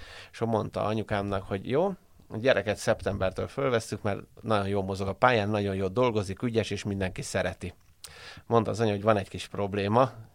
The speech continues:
még van egy éve az általános iskolából, mondta az Emi bácsi, nem probléma, akkor innentől kezdve minden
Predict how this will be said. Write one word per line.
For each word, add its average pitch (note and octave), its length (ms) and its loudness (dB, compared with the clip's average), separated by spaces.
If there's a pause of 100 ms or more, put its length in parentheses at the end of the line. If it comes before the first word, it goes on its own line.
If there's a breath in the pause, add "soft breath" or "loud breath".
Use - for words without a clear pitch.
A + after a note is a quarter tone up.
(140)
még F#2+ 160 -6
van G#2 160 -2
egy G2+ 180 -4
éve G#2 200 2
az G#2+ 160 2
általános G#2+ 540 6
iskolából, A#2+ 760 4 (300 loud breath)
mondta A2 300 0
az G2+ 80 -2
Emi A2 180 4
bácsi, F#2+ 260 0
nem D3+ 200 -2
probléma, G#2+ 480 0
akkor G#2 240 -2
innentől G2 380 -4
kezdve G2 280 -2
minden G2 540 -2